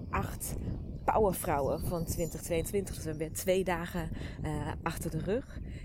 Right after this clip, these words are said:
En het thema van het blok was jij in relatie met je energie. Dus wij hebben, eh, een, een volledige dag gespendeerd om te leren werken en leren begrijpen hoe de biotensor werkt. Het is een soort, eh,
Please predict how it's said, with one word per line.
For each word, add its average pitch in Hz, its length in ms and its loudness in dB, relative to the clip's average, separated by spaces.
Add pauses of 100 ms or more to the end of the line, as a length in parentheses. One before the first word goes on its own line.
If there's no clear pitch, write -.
(120)
En 147 300 -2
het 147 140 -8
thema 190 260 2
van - 160 -6
het 156 100 -8
blok 160 300 -8
was 156 320 -8
jij 160 340 2
in 170 140 2
relatie 156 500 -6
met 156 140 -4
je 165 140 2
energie. 147 460 0 (520)
Dus - 180 0
wij 151 180 0
hebben, - 420 0
eh, - 680 2
een, - 380 4
een 214 140 8
volledige - 480 4
dag 156 300 -2 (340)
gespendeerd - 760 2 (120)
om 151 200 0 (880)
te 180 160 6
leren 175 440 6
werken 175 540 6
en 156 140 2
leren 160 240 2
begrijpen 165 580 2
hoe 165 160 2
de 160 160 2
biotensor 196 800 2
werkt. 202 400 -2
Het - 100 -10
is 160 160 -4
een 156 60 -6
soort, 151 420 -4
eh, 151 80 -4